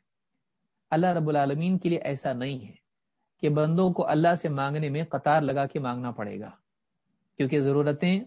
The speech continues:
قطار کے تابع نہیں ہوتی ہیں۔ سب کو ایک ساتھ مصیبت آئی، پکار رہے ہیں اللہ کو،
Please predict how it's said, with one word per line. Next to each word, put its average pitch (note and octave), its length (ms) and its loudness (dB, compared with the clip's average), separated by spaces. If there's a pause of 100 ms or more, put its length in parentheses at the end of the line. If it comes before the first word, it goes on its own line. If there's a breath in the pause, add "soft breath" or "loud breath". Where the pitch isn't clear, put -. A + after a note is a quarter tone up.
قطار D3 400 4
کے F3+ 300 0
تابع C3 320 4
نہیں A3 160 4
ہوتی A2 320 -6
ہیں۔ D3+ 100 -8 (580)
سب C#3+ 160 0
کو D#3 140 2
ایک G3 160 2
ساتھ F#3 260 0
مصیبت E3+ 380 0
آئی، D#3+ 120 4
پکار D3+ 320 0
رہے E3+ 100 0
ہیں D3+ 60 -2
اللہ C3+ 260 2
کو، E3 180 -8